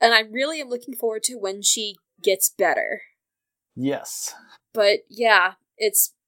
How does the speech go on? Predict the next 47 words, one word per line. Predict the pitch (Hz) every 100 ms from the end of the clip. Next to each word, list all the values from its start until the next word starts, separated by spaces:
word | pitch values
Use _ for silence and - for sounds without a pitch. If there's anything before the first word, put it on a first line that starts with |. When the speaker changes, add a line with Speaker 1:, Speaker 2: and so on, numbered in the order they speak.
| -
Speaker 1:
the, | 240 240
the | 254
entire | 262 269 302 294
thing | 277
is | 220
pretty | - 277
much | 262 240
just | 240 -
because | 240 240 214 208 -
Santana | - 247 226 220 233 220
and | 214 196
Brittany | 220 214
told | 208 214
the | 208
entire | 208 262 277 262
Glee | 226 220
Club, | 214 208 190 190 190
and | 202
so | 196 220
now | 208 202 196
Sue | - 233 220
is | 196 196
like, | 190 190
"I'm | 208
going | 214 240 240
to | 220
reinforce | 220 233 226 240 240 240
this | 208 190 - - _ _ _ _
by | 208
telling | 196 247 262
Rachel | 247 247 247
that | 208 220
she's | 226 -
going | 220
to | 220
be | 214
alone | 196 190 196
forever | 214 220 208 202
if | 190
she | -
doesn't | 202 202 180 175
date | 185 -
Jesse | 190 175 196
Saint | 190 175
James." | - 95 - 196 - - _ _ _ _ _ _ _ _ -
Okay, | 269 320 285 208 - _
qu-, | -